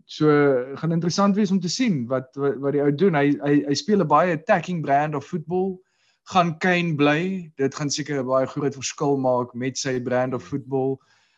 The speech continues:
Daar gaan seker baie changes wees in die Tottenham kant ook.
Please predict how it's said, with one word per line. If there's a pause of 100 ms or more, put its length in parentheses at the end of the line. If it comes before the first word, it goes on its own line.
(120)
Daar
gaan
seker
baie (260)
changes
wees
in
die
Tottenham
kant
ook.